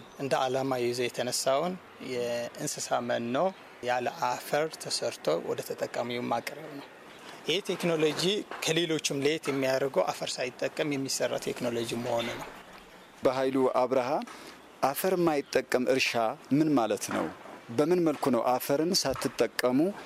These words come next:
Speaker 2: ምርትን ማምረት የምትችሉት? በተለይ የእንስሳትን መኖ።
Speaker 1: አብዛኛው ጊዜ ያለ አፈር እርሻ መስራት አይቻልም የሚል አስተሳሰብ በብዙ ሰው ያለ ነው።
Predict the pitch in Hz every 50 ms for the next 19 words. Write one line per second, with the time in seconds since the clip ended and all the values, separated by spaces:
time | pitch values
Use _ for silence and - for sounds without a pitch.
0 | - - 127 135 143 - - 143 131 123 120 117 117 117 113 - 117 117 110 107
1 | - - 131 113 113 107 - - 113 117 113 - 123 110 113 107 107 104 107 110
2 | 107 98 - - 113 104 - 110 110 107 107 104 101 101 95 95 - - - -
3 | - - - - 170 156 156 196 208 196 196 190 160 156 175 175 160 185 220 202
4 | - - - - 165 160 151 165 160 160 160 - - 185 - - 151 139 - -
5 | - 151 135 127 123 - - - 139 143 143 - - - 156 160 165 - 131 123
6 | 135 - - - 123 120 120 120 120 117 113 117 113 117 120 - - - - -
7 | - 135 - 165 160 143 127 131 135 165 160 156 156 - - - 147 - 120 120
8 | 113 - - - - - -